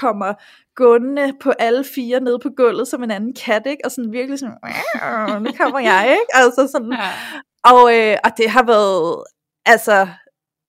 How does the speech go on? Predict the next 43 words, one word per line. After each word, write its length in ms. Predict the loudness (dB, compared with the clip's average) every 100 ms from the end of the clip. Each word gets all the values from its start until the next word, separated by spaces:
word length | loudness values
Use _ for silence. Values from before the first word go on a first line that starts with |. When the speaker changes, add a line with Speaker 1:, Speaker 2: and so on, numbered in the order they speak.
| _
Speaker 1:
angstprovokerende 1300 | -2 -2 -2 -12 -6 -2 -2 -4 -4 -2 0 0 -2
at, 380 | -2 2 4 4 0
at 120 | 0
gå 80 | -2
rundt 360 | 2 0 2
og 80 | -2
have 140 | -2 -4 -4
følelsen 400 | -4 -4 -6 -6
af, 120 | -4
at 80 | -4 -4
det 60 |
er 140 | -4 0
sådan, 460 | 0 0 -8 -10 -6
det 120 | -2 -2
optimalt 680 | -4 -6 -8 -8 -8 -8
skal 240 | -8 -6 -4
være, 320 | -4 -4 -6 -6
for 80 | -6
at 220 | -4 -6 -6
jeg 140 | -6 -8
kan 120 | -8
være 180 | -8 -10
sexet, 600 | -10 -12 -12 -10 -8 -10 -10
øh, 380 | -8 -6 -6 -6
over 240 | -4 -4 -4
for 140 | -6
en 200 | -8 -8
mand 200 | -12 -14 -14 -10
og 180 | -8
i 80 | -8
soveværelset, 720 | -8 -8 -6 -10 -10 -12 -12
ikke? 140 | -10 -10
Fordi, 340 | -8 -8 -8 -12 -20 -20 _ _ _ _ _ _ -4
ej, 200 | -2 -2 -4 -20 -4
det 140 | -4
havde 180 | 0 -2
jeg 100 | -2
svært 300 | -2 -2 -2 -2
ved 80 |
at 80 | -2
identificere 800 | 0 -2 -2 -8 -8 -8 -6 -4 -2
mig 80 | 2
med, 120 | 2